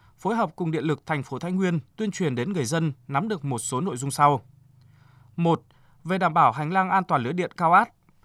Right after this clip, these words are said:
Đẩy mạnh công tác thông tin tuyên truyền bảo vệ hành lang lưới điện cao áp theo quy định tại Nghị định số mười bốn hai nghìn không trăm mười bốn N D C P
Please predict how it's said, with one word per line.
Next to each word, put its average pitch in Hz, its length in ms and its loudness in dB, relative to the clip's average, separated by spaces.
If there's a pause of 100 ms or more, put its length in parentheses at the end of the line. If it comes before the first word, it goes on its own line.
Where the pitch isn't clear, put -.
(380)
Đẩy 180 160 2
mạnh 170 200 0
công 214 120 -6
tác 262 180 -4
thông 202 140 -6
tin 190 220 -4
tuyên 190 140 -4
truyền 135 400 -4
bảo 131 180 0
vệ 127 180 -6
hành 139 260 -6
lang 170 160 -2
lưới 170 120 -4
điện 196 240 -6
cao 160 180 -2
áp 214 160 2 (280)
theo 214 160 -4
quy 208 120 -8
định 190 140 -2 (140)
tại 151 140 -2
Nghị 156 120 0
định 151 180 -8
số 143 180 -6
mười 196 160 -4
bốn 135 320 -2
hai 190 180 -4
nghìn 151 180 -2
không 175 160 -8
trăm 160 140 -4
mười 117 80 -4
bốn 113 260 -2 (140)
N 165 40 -4
D 143 360 -4
C 143 100 -6
P - 40 -2